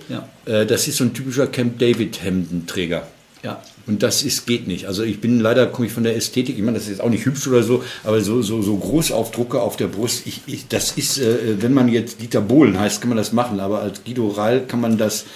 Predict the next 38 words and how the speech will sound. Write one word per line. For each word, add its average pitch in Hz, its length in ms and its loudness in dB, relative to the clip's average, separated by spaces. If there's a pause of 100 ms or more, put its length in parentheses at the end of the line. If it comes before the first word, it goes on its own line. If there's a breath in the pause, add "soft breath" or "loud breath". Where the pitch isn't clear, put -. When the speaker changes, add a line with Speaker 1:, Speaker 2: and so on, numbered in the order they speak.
(240 loud breath)
Speaker 2:
nicht 120 320 0 (240)
machen. 117 300 2 (180 loud breath)
Speaker 1:
Mhm. 127 240 -8 (200 loud breath)
Speaker 2:
Ähm, 101 380 4 (180)
fürchterlicher 107 460 0
Typ. 95 160 -4 (140)
Ja, 131 340 4
äh, 131 80 0
äh, 143 540 0
so 117 140 -2
ist 147 200 0
er, 165 140 6
ich - 100 -4
find - 140 -8
den 143 80 -2
fürchterlich. 92 540 -4 (100)
Also 107 180 0
der 120 140 2
hat 156 120 -2
so, 139 160 4
so, 123 200 4
so, 120 220 2
so 104 120 2
grummelig, 139 480 8
so, 92 140 0
so, 90 240 0
„Ja, 110 240 6
alles 107 380 6
Scheiße 113 420 4
hier, 107 140 4
wa-, - 140 4
wa-, 104 140 4
was 110 200 6
laberst 113 520 4
du 123 40 0
denn 110 100 6
da 101 100 6
überhaupt, 104 320 6